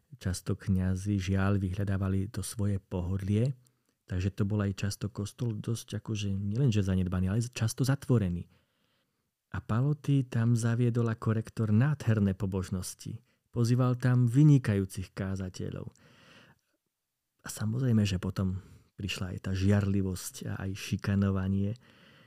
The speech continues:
týchto neapolských kňazov. Tak, e,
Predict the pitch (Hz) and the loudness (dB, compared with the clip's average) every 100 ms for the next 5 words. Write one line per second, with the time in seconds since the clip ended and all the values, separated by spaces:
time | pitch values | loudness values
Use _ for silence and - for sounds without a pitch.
0 | _ _ - 131 - - - 98 95 95 | _ _ -20 -14 -12 -8 -2 0 0 -2
1 | 107 101 95 - - 107 - - _ - | -2 -4 -4 -8 -6 -6 -6 -20 _ -10
2 | - 95 95 104 98 120 131 _ _ _ | -2 0 0 -2 -4 -4 -6 _ _ _
3 | _ _ _ _ _ _ _ _ _ 110 | _ _ _ _ _ _ _ _ _ -4
4 | 107 - 110 107 104 | -4 -2 -2 0 -2